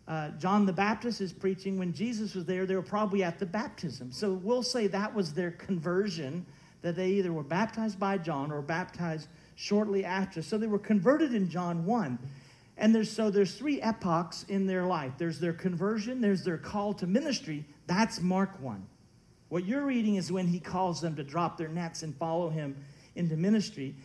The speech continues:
And then they become apostles in, in Matthew chapter ten. So here's the deal.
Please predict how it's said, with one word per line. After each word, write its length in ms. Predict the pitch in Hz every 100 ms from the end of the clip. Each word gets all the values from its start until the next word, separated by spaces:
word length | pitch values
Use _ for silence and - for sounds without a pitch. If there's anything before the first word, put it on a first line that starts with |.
| - -
And 160 | 208 202
then 160 | 285
they 120 | 349 302
become 360 | 233 190 226
apostles 760 | 208 - 247 269 269 180 170 185
in, 340 | - 185 180 165 - - -
in 280 | - 196 190
Matthew 380 | 185 196 202 196
chapter 400 | 170 180 165 165
ten. 420 | - 240 147 95 - - - - - - -
So 400 | - 220 156 113 - - - -
here's 260 | - 269 220
the 80 |
deal. 360 | 220 240 151 123